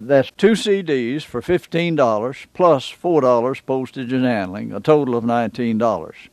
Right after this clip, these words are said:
Now, in this series, we talk about the fact that there are many scriptures that if you don't search out the intent of the word, you can miss it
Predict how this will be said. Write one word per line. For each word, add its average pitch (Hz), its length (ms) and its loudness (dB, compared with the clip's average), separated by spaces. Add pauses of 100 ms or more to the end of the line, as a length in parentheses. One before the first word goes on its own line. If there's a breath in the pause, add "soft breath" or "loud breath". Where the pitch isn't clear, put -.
(420 soft breath)
Now, 175 240 4
in 233 220 6
this 214 180 10
series, 143 420 2
we 131 120 0
talk 196 260 2
about 143 340 4
the 123 80 -2
fact 120 380 0 (1120 loud breath)
that 156 220 2
there 151 140 8
are - 20 2
many 214 280 4
scriptures 131 800 -4
that 135 460 2
if 160 180 0
you 175 140 2
don't 185 360 2
search 180 300 0
out 165 300 4
the 127 140 -2
intent 160 380 -2
of 120 100 -2
the 113 60 -6
word, 127 360 2
you 143 180 0
can 123 300 -4
miss 175 200 0
it 127 140 -6